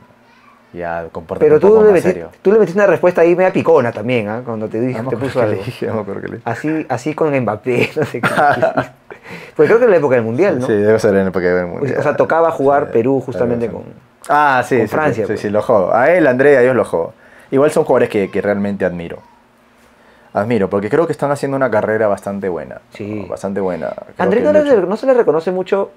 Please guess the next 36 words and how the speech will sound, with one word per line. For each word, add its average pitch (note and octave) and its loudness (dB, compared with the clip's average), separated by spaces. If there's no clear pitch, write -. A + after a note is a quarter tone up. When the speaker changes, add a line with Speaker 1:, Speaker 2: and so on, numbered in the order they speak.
Speaker 2:
o - -20
sea, B2 -6
se - -6
le, A#2 -2
se D3 -2
le D3 -2
trata A3 2
de A#3 4
encontrar D3+ 0
una F#3+ 0
crítica F3 2
en A#2 2
el A2 -4
fútbol D#3 0
de A#2+ 0
Arabia, A#2+ 0
¿no? B2+ -4
Y, E2+ -10
y G2+ -8
que G#2+ -6
probablemente C3 0
no C#3+ -4
esté E3 2
vinculada D3 2
a A#2+ -4
la A2 -2
calidad A2 -2
del C#3 2
fútbol C#3+ 2
árabe, D3 4
sino A2+ -8
a B2 -4
la C3+ 0
calidad A2+ -2
de B2+ 4
él. C3 0